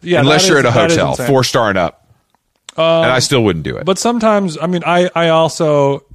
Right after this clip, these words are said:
Speaker 1: do not enjoy eating in the car, but sometimes it's what you have to do depending on the type of food that you're ordering. Like, certain foods, you know, twenty minutes later, once you get home and set up at the crib,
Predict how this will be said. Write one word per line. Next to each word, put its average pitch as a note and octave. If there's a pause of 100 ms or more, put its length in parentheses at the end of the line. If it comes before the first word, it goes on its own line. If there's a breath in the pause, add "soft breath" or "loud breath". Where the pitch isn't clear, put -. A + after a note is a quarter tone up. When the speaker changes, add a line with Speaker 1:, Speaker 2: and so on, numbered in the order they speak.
(100)
Speaker 1:
do C3+
not C#3
enjoy C#3
eating C#3
in C#3+
the C#3+
car, C#3+
but C3+
sometimes D#3
it's C3+
what C#3
you C#3
have C3+
to C#3
do C#3+
depending C3+
on B2
the A#2+
type C3
of B2
food C#3+
that C3
you're B2
ordering. B2+
Like, A#2 (600 soft breath)
certain F#3
foods, E3 (100)
you D3
know, B2+
twenty D#3+
minutes D3
later, D3
once C3+
you C#3+
get C3+
home C#3
and B2+
set C3+
up C3+
at A#2+
the C3
crib, C#3